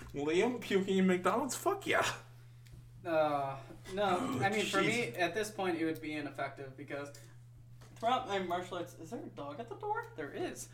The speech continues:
Speaker 2: Regardless, either way, thr-, through my martial arts career, I've been hit in the nuts so many times, and I've never worn a cup during sparring. Sorry, mas-, sorry, master, if you, you're listening to this.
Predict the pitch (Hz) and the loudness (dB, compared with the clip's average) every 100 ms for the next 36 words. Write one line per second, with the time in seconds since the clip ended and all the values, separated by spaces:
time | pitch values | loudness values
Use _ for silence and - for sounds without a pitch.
0 | - - - 196 165 - 127 - - 269 | -18 -10 -4 2 4 2 -4 -12 -8 -2
1 | 247 160 - - - - 269 262 269 294 | 2 2 -2 -8 -10 2 2 2 -2 0
2 | 277 214 196 190 165 160 156 - 147 151 | 2 2 2 0 2 2 2 -6 -4 -2
3 | 147 151 - 165 - - 185 202 - 160 | -2 -4 -8 -16 -14 -2 0 0 0 -2
4 | 143 156 147 139 139 127 - 220 175 147 | 0 -2 -4 -6 -6 -8 -6 -2 0 0
5 | 135 135 214 220 226 175 175 165 170 151 | -2 -4 0 2 2 2 2 2 2 0
6 | - 151 - 143 139 135 - 135 151 165 | -2 -2 -2 -6 -6 -10 -8 -4 -2 -2
7 | - - - - 240 196 147 135 - - | -6 -14 -8 2 4 4 2 -2 -6 -12
8 | 160 - 170 160 139 139 - 143 139 160 | -10 0 2 2 0 -4 -4 -4 -4 -6
9 | 156 151 143 - 123 123 120 120 - | -6 -4 -4 -6 -8 -8 -8 -8 -10